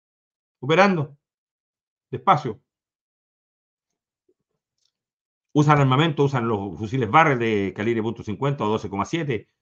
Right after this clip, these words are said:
usan, tienen, efectivamente tienen unidad antitanque, tienen lanzacohetes, están todos equipados. A ve-, vean, vean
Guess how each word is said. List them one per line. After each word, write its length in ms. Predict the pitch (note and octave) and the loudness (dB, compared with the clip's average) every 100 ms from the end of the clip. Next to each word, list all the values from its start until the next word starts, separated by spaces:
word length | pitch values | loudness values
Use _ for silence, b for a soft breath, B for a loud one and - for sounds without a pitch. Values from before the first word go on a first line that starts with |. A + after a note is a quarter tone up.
| _ _ | _ _
usan, 560 | - B2 B2 G#2+ F#2+ D#2+ | -6 -2 -2 -2 -4 -4
tienen, 300 | - D#3+ D#3 | 0 0 0
efectivamente 580 | C#3 G#2+ A#2 E3 F3+ E3+ | -2 -4 -2 -2 0 -2
tienen 300 | E3 E3+ E3 | -2 -2 -2
unidad 320 | D3 D3 D#3 | 0 0 0
antitanque, 460 | E3 C#3+ D#3 G3+ F3 | 0 -2 -2 -2 -2
tienen 260 | D3 C#3 | 0 0
lanzacohetes, 720 | C3 C3 A2+ A2+ F3 F#3+ G2+ - _ _ _ _ _ _ _ _ _ _ _ _ _ _ | 0 -2 -2 0 0 0 -6 -10 _ _ _ _ _ _ _ _ _ _ _ _ _ _
están 180 | D3+ C#3+ | 2 4
todos 220 | F3+ F#3 | 6 6
equipados. 440 | F#3 E3+ F#3 F#3+ B2 | 6 4 4 4 2
A 80 | A#2+ | -2
ve-, 180 | G#2+ D3 | -2 2
vean, 340 | D#3 G3+ F3+ C3 | 4 4 4 2
vean 420 | F#3 G3 C#3+ | 2 0 -2